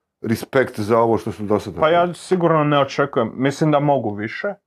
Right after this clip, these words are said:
Speaker 2: ali ne, ne očekujem ništa, mm, od njih da će sad tu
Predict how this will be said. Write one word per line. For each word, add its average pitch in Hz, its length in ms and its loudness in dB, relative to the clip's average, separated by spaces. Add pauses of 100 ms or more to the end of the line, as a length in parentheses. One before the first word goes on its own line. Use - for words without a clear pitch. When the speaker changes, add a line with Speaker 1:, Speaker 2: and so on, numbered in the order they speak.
Speaker 2:
ali 123 220 2
ne, 135 300 2
ne 135 140 2
očekujem 139 500 0
ništa, 123 720 0
mm, 104 360 -10 (680)
od 110 340 2
njih 107 300 0
da 104 100 0
će - 160 -10
sad 110 280 2
tu 98 480 0